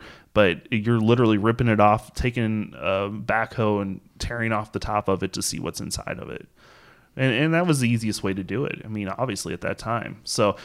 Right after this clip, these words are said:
but it's, r-, I think the more interesting point to this is that Tex Yoakum says, "We mapped all the caves on the road cut. All the caves are mapped. We know where they're at."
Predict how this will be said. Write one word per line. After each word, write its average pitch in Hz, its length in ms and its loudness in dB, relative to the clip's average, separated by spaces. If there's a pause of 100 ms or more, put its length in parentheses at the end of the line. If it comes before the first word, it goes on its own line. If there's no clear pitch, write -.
(100)
but 175 140 6
it's, 151 120 2
r-, 156 280 2
I 170 100 4
think 220 260 0
the 180 100 6
more 156 300 6
interesting 139 540 0
point 139 340 -2
to 123 100 -4
this 90 280 -2
is 113 240 -2
that 104 380 2 (760)
Tex - 340 0
Yoakum 156 360 2
says, 101 420 4 (240)
"We 123 240 4
mapped 107 420 2
all - 200 -2
the - 100 -6
caves - 480 -10 (200)
on 104 260 0
the 104 80 -2
road - 340 -8
cut. - 320 -12
All 131 160 8
the 160 120 2
caves - 280 -2
are - 60 -10
mapped. - 400 -10 (420)
We 123 220 2
know 104 160 4
where 78 140 -2
they're 69 180 -6
at." - 220 -6